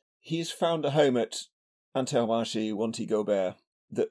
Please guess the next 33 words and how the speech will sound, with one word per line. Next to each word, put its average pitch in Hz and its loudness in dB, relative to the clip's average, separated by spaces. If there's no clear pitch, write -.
suits - -2
him. 98 -2
It's 151 -6
not 240 2
exactly 143 0
a 139 6
left 135 4
field 123 0
team, 117 0
but 110 -6
it's - -10
got - 4
a, - 0
a - -2
lot 160 6
of 151 4
characters 120 2
on 107 -4
the 104 -6
team. 107 -6
It - -8
seems 147 -4
to - -6
be 127 4
a 117 0
team 123 -4
where 110 2
individuals 117 2
can 104 -6
thrive. 98 2
There 107 2
is 107 -4
no 117 2